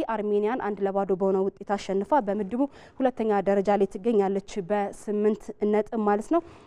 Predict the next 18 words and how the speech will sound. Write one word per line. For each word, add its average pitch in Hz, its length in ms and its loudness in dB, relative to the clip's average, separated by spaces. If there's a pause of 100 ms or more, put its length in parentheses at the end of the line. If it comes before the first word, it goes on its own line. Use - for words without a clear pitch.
(100)
ሌላኛው፣ 285 500 2
እ፣ 226 120 0 (320)
ሌላኛው 214 400 2
ፈረንሳይ 240 460 0
ናት። 302 200 -2
ፈረንሳይ 214 380 -2
ትላንትና 214 400 -4 (320)
ከዩክሬን 226 440 2
ያደረገችውን 202 640 2
ጨዋታ 214 300 -2 (100)
አራት 226 240 0
ለባዶ 233 360 2
በሆነ 196 260 0
ውጤት 196 280 -4 (120)
አሸንፋለች። 240 720 0 (260)
እንደዚሁ 226 380 0
ኬሊያን 233 340 0
ምባፔ 214 360 2